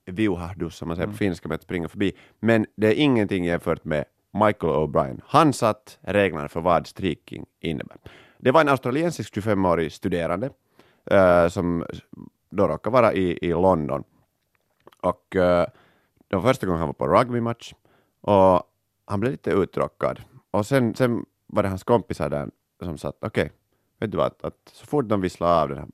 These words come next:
Speaker 1: eller liksom det är paus, så ska du springa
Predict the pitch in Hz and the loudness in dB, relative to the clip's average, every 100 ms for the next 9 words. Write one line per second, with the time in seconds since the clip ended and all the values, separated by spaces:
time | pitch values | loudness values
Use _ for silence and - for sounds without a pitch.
0 | - 80 76 85 80 82 - - 87 71 | -8 -6 -4 -4 -2 -2 0 2 2 0
1 | - - _ _ _ _ _ _ _ _ | -8 -20 _ _ _ _ _ _ _ _
2 | - - 92 82 80 - _ _ - 107 | -12 0 4 4 2 0 _ _ -8 -4
3 | 107 - 110 87 | -2 0 0 0